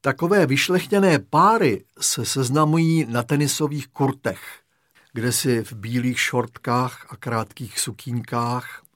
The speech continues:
při nápřazích a předklonech nutných k dobíhání míčků, vzájemně ukáží pružnost svalstva a kůže a úměrnost svých těl.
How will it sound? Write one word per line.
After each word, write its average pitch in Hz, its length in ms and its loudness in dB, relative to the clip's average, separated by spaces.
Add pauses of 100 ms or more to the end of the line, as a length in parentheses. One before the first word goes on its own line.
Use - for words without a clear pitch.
(100)
při - 240 -4
nápřazích 120 880 -6
a 113 80 -20
předklonech 120 920 -4
nutných 123 540 0
k - 80 -20
dobíhání 117 680 -2
míčků, 120 720 -4 (580)
vzájemně 127 500 2
ukáží 127 600 -2
pružnost 120 800 -4
svalstva 107 640 -6
a 107 140 -8
kůže 104 760 -10
a - 200 -12
úměrnost 123 680 0
svých - 380 -10
těl. 123 420 -2